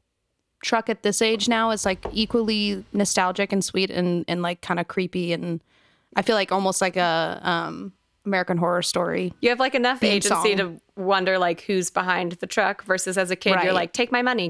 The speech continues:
Speaker 2: give me my popsicle."
Speaker 1: Or I'm picturing, like, Buddy the Elf checking all the toys.
Speaker 2: <laughs>
Speaker 1: Yeah. Anyway.
Speaker 2: Love it.
Speaker 1: So,
Speaker 2: Um, but yeah.
Speaker 1: Yeah, you wanna do the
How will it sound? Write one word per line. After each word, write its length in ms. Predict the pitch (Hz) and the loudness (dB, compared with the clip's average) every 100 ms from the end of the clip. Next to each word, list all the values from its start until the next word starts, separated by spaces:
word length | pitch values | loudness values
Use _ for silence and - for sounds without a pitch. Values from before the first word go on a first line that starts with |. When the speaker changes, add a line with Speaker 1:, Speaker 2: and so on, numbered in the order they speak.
| - | -2
Speaker 2:
give 100 | 190 | 0
me 80 | |
my 140 | 208 202 | 0 0
popsicle." 460 | 220 214 - 170 180 _ _ _ _ - | 0 -4 -6 -8 -8 _ _ _ _ -2
Speaker 1:
Or 60 | |
I'm 80 | 214 | 0
picturing, 300 | 220 220 226 | 2 0 0
like, 160 | 214 - | 0 2
Buddy 180 | 180 185 | 0 2
the 160 | 185 | 2
Elf 380 | 175 170 - - _ _ | 2 0 -4 -18 _ _
checking 260 | - 190 180 | -4 -2 0
all 80 | 170 | 0
the 80 | 175 | 2
toys. 380 | 359 165 415 415 370 - _ - | 2 2 2 0 -2 -6 _ -20
Speaker 2:
<laughs> 400 | - - - - | -20 -20 -6 -2
Speaker 1:
Yeah. 160 | - - - | -2 -2 -2
Anyway. 260 | 202 175 170 - - - - - | 0 0 -2 -8 -20 -20 -20 -8
Speaker 2:
Love 180 | 247 160 | 0 2
it. 160 | 165 170 - - - - - _ _ | 2 0 -4 -12 -20 -20 -20 _ _
Speaker 1:
So, 180 | - 208 214 208 214 | 2 4 4 2 2
Speaker 2:
Um, 240 | 214 - - | 2 -2 -2
but 120 | 254 | 0
yeah. 180 | 302 508 - - | 2 2 -2 -2
Speaker 1:
Yeah, 200 | 202 233 | 2 2
you 160 | 185 196 | 2 0
wanna 180 | 202 214 | 0 0
do 120 | 214 | 2
the 320 | 196 190 185 | 2 2 -2